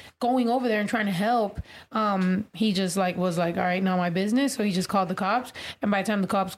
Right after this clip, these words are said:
cops got there, whatever, there's just, like, mad blood and whatever. And, um, the dude dead ass just stuck to, he doesn't know. And, like, he,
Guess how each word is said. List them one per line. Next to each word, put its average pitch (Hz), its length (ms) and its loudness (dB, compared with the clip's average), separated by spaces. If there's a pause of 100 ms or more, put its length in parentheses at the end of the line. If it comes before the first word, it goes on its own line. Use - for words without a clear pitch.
(160)
cops 214 240 -2
got 220 180 0
there, 226 140 2
whatever, 202 240 2
there's 196 160 0
just, 185 160 0
like, 190 160 0
mad 185 300 0
blood 220 280 0
and 190 180 0
whatever. 220 420 0 (340)
And, 262 220 2
um, 240 180 2
the 233 140 0
dude 233 460 0
dead 247 200 2
ass 302 260 0
just 262 200 0
stuck 247 360 0
to, 254 420 2 (840)
he 214 320 0 (380)
doesn't 233 280 0
know. 233 480 0
And, 214 280 2
like, 185 320 0
he, 196 360 2